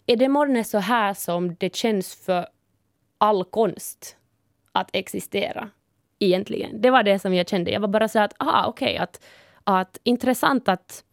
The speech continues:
folk ser inte liksom mitt, mitt ansikte, de ser inte mig, de talar inte till mig, de frågar inte till mig, utan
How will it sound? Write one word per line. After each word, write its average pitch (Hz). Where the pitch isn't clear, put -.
folk 269
ser 240
inte 175
liksom 175
mitt, -
mitt 180
ansikte, 254
de 202
ser 196
inte 175
mig, 247
de 190
talar 226
inte 185
till 175
mig, 208
de 185
frågar 190
inte 180
till -
mig, 180
utan 185